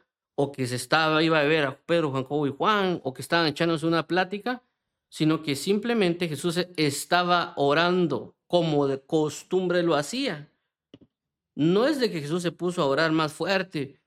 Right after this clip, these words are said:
o gritar más, más para que lo escuchara Pedro, Jacobo y Juan, sino que Jesús, ¿qué hizo? Orar, como costumbre lo tenía. Y en ese momento Dios les abrió la,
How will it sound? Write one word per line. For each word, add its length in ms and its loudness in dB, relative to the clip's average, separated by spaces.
o 140 -2
gritar 380 0
más, 540 0
más 380 0
para 240 0
que 60 -8
lo 40 -6
escuchara 400 -4
Pedro, 180 -4
Jacobo 260 -2
y 40 -2
Juan, 280 -2
sino 300 0
que 100 -8
Jesús, 380 -2
¿qué 160 0
hizo? 400 -4
Orar, 760 0
como 420 2
costumbre 760 0
lo 140 -2
tenía. 480 -2
Y 220 2
en 180 4
ese 220 -2
momento 500 0
Dios 160 0
les 220 -2
abrió 420 -2
la, 240 -2